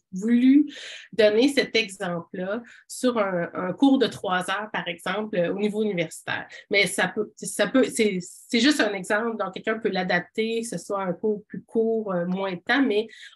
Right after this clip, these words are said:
on voulait avoir cet exemple concret-là. La deuxième, euh, annexe, c'est le guide de la personne enseignante qui, là, décrit les étapes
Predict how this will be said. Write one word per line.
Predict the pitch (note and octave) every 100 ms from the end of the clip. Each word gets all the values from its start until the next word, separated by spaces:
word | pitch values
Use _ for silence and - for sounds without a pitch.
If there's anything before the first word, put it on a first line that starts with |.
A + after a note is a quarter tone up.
| _ _
on | - G#3+
voulait | A#3+ B3+
avoir | C#4 G#3 G#3+ A#3+ B3
cet | - -
exemple | F#3 G#3 B3 B3
concret-là. | G3 F3+ - F#3 - - _ _ _ _ _ _ _ _ _ _
La | A3+ A#3
deuxième, | A#3 B3 A#3+ D#4 F4 C#4+
euh, | A#3+ A3 G#3+
annexe, | A3+ A3+ C4 - - - - - _ _ _
c'est | - - C#4 C#4+ D4+
le | G#3+ G#3+
guide | G#3+ D4
de |
la | C4+
personne | G#3+ G#3 - A#3
enseignante | G#3+ G#3 G3+ G3+ G#3 C4+ D#4 D4+
qui, | C4+
là, | A#3+ E4
décrit | C4+ A3+ - - C4 D4 C#4+
les | A3 B3
étapes | B3+ A#3+ C#4+